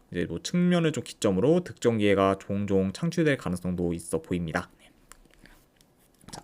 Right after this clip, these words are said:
아무튼 이렇게 좀 간략하게나마 경기 흐름까지도 좀 말씀드려봤네요.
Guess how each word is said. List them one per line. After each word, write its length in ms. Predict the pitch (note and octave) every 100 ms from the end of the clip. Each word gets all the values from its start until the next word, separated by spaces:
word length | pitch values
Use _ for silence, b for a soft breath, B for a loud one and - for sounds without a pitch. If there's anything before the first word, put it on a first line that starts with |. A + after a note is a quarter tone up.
| -
아무튼 300 | G2 - F2+
이렇게 400 | F2+ - F2+ E3
좀 140 | F3+ -
간략하게나마 760 | A#2 F#3 - E3 D3 D#3 D3+ -
경기 240 | - E3+
흐름까지도 880 | - F#3 F#3 D#3 D3+ C#3 D3 D3 D3+ -
좀 220 | G#2+ F2+
말씀드려봤네요. 1040 | F2 F#2+ - G2 - F2 G2 G#2 F2+ F2